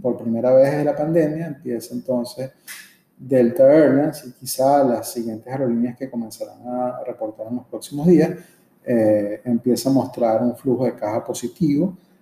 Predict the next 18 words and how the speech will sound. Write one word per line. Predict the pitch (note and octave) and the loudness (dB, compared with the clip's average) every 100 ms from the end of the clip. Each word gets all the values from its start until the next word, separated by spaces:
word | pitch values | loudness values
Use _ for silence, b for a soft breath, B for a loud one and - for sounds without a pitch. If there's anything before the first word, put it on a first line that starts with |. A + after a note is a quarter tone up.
| b _ _ | b _ _
Eh, | A#2 A2 G#2+ G#2+ G#2+ G#2+ G#2+ | -4 0 0 0 -2 -6 -6
es | - C3+ | 0 2
decir, | D#3+ - E3 | 4 6 6
más | D#3+ C#3 C3 C3 - | 6 4 2 0 -4
fue | - C#3 C#3 C#3 C#3+ D3 - - C#3 | 2 4 6 4 2 -4 -10 -20 -6
lo | C3+ B2+ B2 A#2+ A#2+ | -2 0 0 0 -4
que | - | -6
ingresó | A#2 A#2 A#2+ A#2 - D#3+ F3 | -6 -4 -4 -6 -4 2 4
a | D#3 | 4
la | B2 - | 2 0
caja | C3+ C3 C3 E3 F3 - _ _ _ _ | 2 2 0 -6 -6 -14 _ _ _ _
de | C3 | -4
Delta | B2+ C3 C3 - | 2 2 2 2
Airlines | E3 D#3 D#3+ E3+ E3 | 4 4 2 -2 -4
que | - C3+ | -4 0
lo | C3+ C3 | 0 -2
que | - | -4
salió, | A2+ - A2 G#2+ A2+ G#2+ | -8 -8 -6 -4 -4 -4